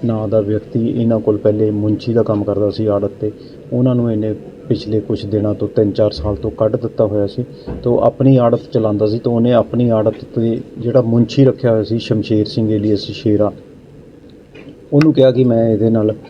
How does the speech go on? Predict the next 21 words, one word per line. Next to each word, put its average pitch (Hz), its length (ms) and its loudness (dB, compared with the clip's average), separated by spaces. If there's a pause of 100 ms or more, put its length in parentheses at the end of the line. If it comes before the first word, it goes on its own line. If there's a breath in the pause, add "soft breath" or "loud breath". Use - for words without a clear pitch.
(300 loud breath)
ਬਦਲਾ 110 340 2
ਲੈਣਾ, 107 300 0
ਵੀ 113 120 0
ਇਹਦੇ 110 120 0
ਕੋਲ 110 140 0
ਕੋਈ 107 160 -2 (240)
ਆਪਾਂ 110 200 0
ਫਰੌਤੀ 107 360 -2
ਫਰੂਤੀ 101 320 -4
ਦੀ 107 120 -2
ਮੰਗ 98 220 0
ਕਰੀਏ। 101 400 -2 (400 loud breath)
ਉਹਨੇ 135 220 6
ਫਿਰ 127 180 2
ਇਹਨੇ 117 220 2
ਇੱਕ 107 160 -6
ਗੁਰਪ੍ਰੀਤ 110 540 0
ਮੁੰਡਾ 101 320 0
ਦਾ 101 120 0
ਨਾਂ 95 260 0
ਦੱਸਿਆ 104 340 -2